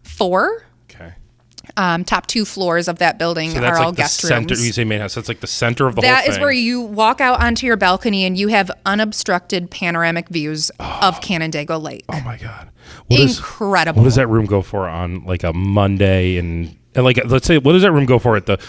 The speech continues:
Speaker 2: what's the lowest time, like, a Tuesday in February?
Speaker 1: Um, so rates, from what I've seen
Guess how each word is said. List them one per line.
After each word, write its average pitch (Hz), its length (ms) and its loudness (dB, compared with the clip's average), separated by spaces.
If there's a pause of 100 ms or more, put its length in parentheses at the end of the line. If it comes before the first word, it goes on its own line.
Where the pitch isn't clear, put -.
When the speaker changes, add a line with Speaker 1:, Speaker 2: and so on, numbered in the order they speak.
(120)
Speaker 2:
what's 165 200 0
the 147 120 2 (140)
lowest 110 540 0
time, 90 240 -2
like, 104 120 -2
a 104 40 -4
Tuesday 127 460 2
in 101 100 -4
February? 80 540 -6 (140)
Speaker 1:
Um, 254 260 2
so 294 320 0
rates, 330 440 2 (120)
from 285 260 2
what 262 160 6
I've 240 240 2
seen 202 640 0